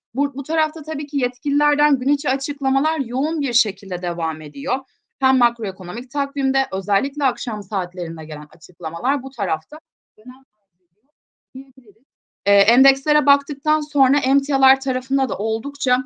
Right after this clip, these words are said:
hareketli bir hafta geçirdik. Brent petrol pazartesi günü doksan dokuz dolar sınırından geri döndü. Ee, burada şu an için doksan altı on beş seviyesinde, e, doksan yedi seviyelerinde işlem gören bir Brent petrol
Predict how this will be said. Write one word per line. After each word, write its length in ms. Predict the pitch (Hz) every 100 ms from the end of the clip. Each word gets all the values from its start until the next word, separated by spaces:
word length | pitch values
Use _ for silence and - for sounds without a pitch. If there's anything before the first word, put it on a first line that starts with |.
| - _
hareketli 520 | 226 233 262 254 254
bir 100 | 247
hafta 320 | 240 220 220
geçirdik. 540 | 262 226 - 196 240 -
Brent 340 | 202 247 247
petrol 380 | 220 196 170 156
pazartesi 640 | 190 180 220 240 254 - 185
günü 260 | 208 269 - _ _
doksan 460 | 226 226 269 269 269
dokuz 360 | 269 311 285
dolar 300 | 233 233 247
sınırından 800 | 262 - 233 214 208 240 269 269 _ 175
geri 300 | 208 233 214
döndü. 400 | 190 165 165 254 _ _ _
Ee, 220 | 190 196 202
burada 220 | 247 240
şu 200 | 240 262
an 140 | 226
için 380 | 185 - 262 269 _ _ _ _ _ _
doksan 340 | 220 233 269 254
altı 260 | 226 233
on 180 | 254 247
beş 140 | 196
seviyesinde, 880 | 196 220 214 196 - 185 180 233 254 -
e, 280 | 180 175 175
doksan 380 | 202 202 226 202
yedi 260 | 208 214
seviyelerinde 760 | 247 233 196 175 175 165 175 226
işlem 420 | 185 - 226 220
gören 280 | 190 185 208
bir 180 | 254 196
Brent 320 | 202 220 226
petrol 400 | 220 190 214 226